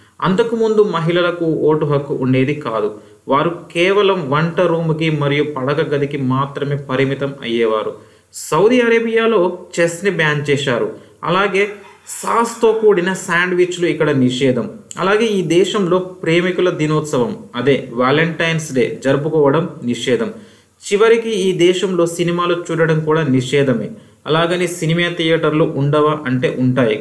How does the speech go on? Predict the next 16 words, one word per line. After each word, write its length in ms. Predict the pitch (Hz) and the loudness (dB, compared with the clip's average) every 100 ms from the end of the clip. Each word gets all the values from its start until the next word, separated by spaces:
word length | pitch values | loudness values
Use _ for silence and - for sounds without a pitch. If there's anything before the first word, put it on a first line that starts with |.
| 135 | -4
కానీ 220 | 143 143 139 | -2 0 0
వాటిలో 240 | 135 143 - | 0 -2 -4
సినిమాలు 380 | - 135 131 131 - | -4 -2 0 0 -2
ప్రదర్శించరు. 600 | 127 120 113 113 107 104 101 - - _ - 170 | 0 0 0 -8 -8 -8 -8 -14 -20 _ -8 -4
ఇక్కడ 220 | 190 196 208 - - - _ - | 2 2 2 -2 -16 -20 _ -2
ఒక్క 180 | 156 156 170 160 | -2 0 0 0
మంచినీటి 460 | 165 185 196 185 175 - | -2 0 0 -2 -4 -2
చెరువు 260 | 165 175 170 | 2 2 2
కానీ 220 | 156 151 160 - | 0 -2 -4 -4
సరస్సు 380 | 151 160 170 170 147 | -2 0 0 -2 0
కానీ 160 | 143 143 | -2 0
కనిపించదు. 520 | 131 127 123 120 104 - - - - 127 | -2 0 -2 0 -2 -4 -12 -20 -6 0
వారు 220 | 151 165 165 | 2 2 -2
త్రాగడానికి 680 | 143 143 175 180 180 175 139 165 - 123 | -4 -2 0 0 0 -2 -2 -4 -2 0
నీటిని 360 | 147 165 165 160 - | 2 2 2 0 -2
సముద్రం 500 | 147 160 160 175 | 0 0 0 0